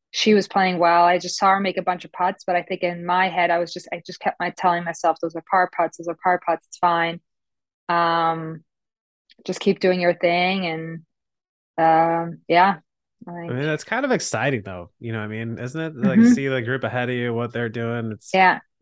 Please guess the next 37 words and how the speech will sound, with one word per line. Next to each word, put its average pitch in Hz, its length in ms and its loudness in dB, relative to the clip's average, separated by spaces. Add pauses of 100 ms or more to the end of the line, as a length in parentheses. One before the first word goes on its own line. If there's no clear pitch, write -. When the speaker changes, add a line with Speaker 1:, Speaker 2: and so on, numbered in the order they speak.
(160)
Speaker 2:
it's - 140 -14
kinda 208 180 -2
like 160 180 -2
Speaker 1:
Yeah. 185 140 4
Speaker 2:
that 104 260 -2
tin 135 260 -6
cup 117 440 -6
moment. 95 380 -12 (280)
<laughs> - 540 -8
Just 202 160 4
Speaker 1:
Mm-hmm. - 0 -
Speaker 2:
hopefully 247 300 6
you're 110 80 0
just 113 140 -2
not 123 80 0
Speaker 1:
Yeah. 254 140 4
Speaker 2:
banging 117 220 0
a 107 40 -4
bunch 117 160 -4
of 107 80 -8
balls 117 260 0
in 107 60 -8
the 104 60 -8
water 107 320 -2
at 92 120 -10
the 101 120 -14
end, 95 200 -12
but 92 320 -8
Speaker 1:
<laughs> - 220 0 (260)
Speaker 2:
you, 120 140 -4
you 127 200 2
know, 123 180 0
just 131 200 -4
Speaker 1:
I - 60 2
Speaker 2:
that, 127 220 0
Speaker 1:
know. - 0 -
Speaker 2:
that 123 280 -4